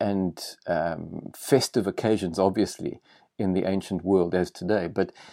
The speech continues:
he says that God is even better than all the m-, many ornaments that you could possibly do at a wedding.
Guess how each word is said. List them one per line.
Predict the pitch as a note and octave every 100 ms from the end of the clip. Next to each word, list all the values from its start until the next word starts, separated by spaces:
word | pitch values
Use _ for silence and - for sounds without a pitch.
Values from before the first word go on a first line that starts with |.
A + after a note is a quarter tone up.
| - - _ -
he | - A2
says | - C#3 A#2+
that | A2+ - _ _ _ B2+ F#2
God | B2 D3+
is | D3 A#2+
even | D#3 C#3+ C3
better | F#2+ B2 B2+ A2+
than | F#2+ F#2+
all | C3+ C#3+ D3 C3
the | A2
m-, | F#2 C3 - F#2+ F2+ _ G2 F#2+ F#2+
many | G2+ G2+ B2 B2+
ornaments | - A2+ A#2+ E2+ - -
that | F#2+ -
you |
could | - F2+
possibly | - A#2+ - F2+ F2+
do | E2+ F#2+
at | F2
a |
wedding. | F2 F#2+ - -